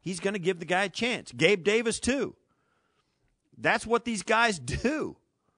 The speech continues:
You can say what you want. That's the way it goes. And when the Miami Dolphins come out, and by the way, their coordinator got fired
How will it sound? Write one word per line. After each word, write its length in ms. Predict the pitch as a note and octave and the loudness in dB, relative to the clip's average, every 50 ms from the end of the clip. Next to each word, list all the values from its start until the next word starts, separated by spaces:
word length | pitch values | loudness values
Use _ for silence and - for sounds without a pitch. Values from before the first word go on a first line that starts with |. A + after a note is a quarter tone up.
| _ _ _ _ _ _ _ _ _ _ _ _ _ _ _ _ _ _ - | _ _ _ _ _ _ _ _ _ _ _ _ _ _ _ _ _ _ -16
You 100 | A2 D#3+ | -14 -10
can 120 | G#3+ F#3 | -10 -8
say 200 | C3+ - G#3 G#3+ | -4 -2 -2 0
what 180 | G#3+ G3+ - F#3+ | 0 -2 -4 -4
you 60 | F#3 | -6
want. 280 | G3 G#3 A#3+ A#3 F3+ | -6 -4 -4 -4 -2
That's 140 | E3 E3+ - | -2 -4 -4
the 80 | - F#3 | -6 -4
way 140 | G#3 G#3 G3 | -4 -4 -4
it 20 | |
goes. 180 | F3 A3 G3+ E3+ | -2 -4 -6 -4
And 200 | C#3 E3 E3+ E3+ | -4 -4 -4 -2
when 100 | F3+ E3+ | -2 -4
the 140 | D#3 D3 C#3 - - _ - | -4 -6 -6 -10 -20 _ -16
Miami 460 | F3 D3+ D#3 E3 F#3 A3 A#3+ A3 F#3+ | -8 -4 -2 0 0 0 0 -2 -2
Dolphins 380 | D3+ F#3 A3 B3+ - G#3+ E3+ - | 0 0 0 0 -2 -6 -10 -8
come 180 | - E3+ D3+ | -6 -6 -4
out, 160 | D3+ D3 D3+ | -2 -2 -2
and 120 | D3+ C#3+ B2+ | -2 -2 0
by 180 | E3+ F#3 F#3+ | 2 2 2
the 80 | E3+ E3 | 2 0
way, 420 | D#3 F#3 G#3+ F#3+ D3 C#3 C#3 D3 - _ _ _ _ _ _ _ _ _ - | -2 0 0 0 0 0 -2 -4 -8 _ _ _ _ _ _ _ _ _ -4
their 240 | A#2 D3 D#3+ C3+ A#2 _ - | -2 0 0 -2 -4 _ -4
coordinator 400 | - F#3+ G3 F#3+ E3 F3+ D#3 C3+ | 0 2 2 2 2 -2 -4 -2
got 240 | B2 C#3+ C#3 B2 - | 0 2 0 0 0
fired 800 | - - - - - F#3 G3+ G#3+ G3 D3 C3 A#2 G#2+ - C3 | -8 -20 -8 -2 2 4 4 4 4 2 0 -2 -6 -8 -12